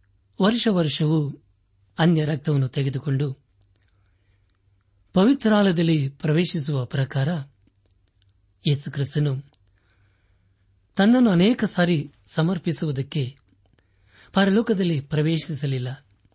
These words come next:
ಹಾಗೆ ಸಮರ್ಪಿಸಬೇಕಾಗಿದ್ದ ಪಕ್ಷದಲ್ಲಿ ಆತನು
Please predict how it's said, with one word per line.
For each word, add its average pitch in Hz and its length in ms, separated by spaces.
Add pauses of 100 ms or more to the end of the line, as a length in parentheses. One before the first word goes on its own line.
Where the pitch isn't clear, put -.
(840)
ಹಾಗೆ 247 360 (240)
ಸಮರ್ಪಿಸಬೇಕಾಗಿದ್ದ 202 1120
ಪಕ್ಷದಲ್ಲಿ 143 680 (880)
ಆತನು 156 520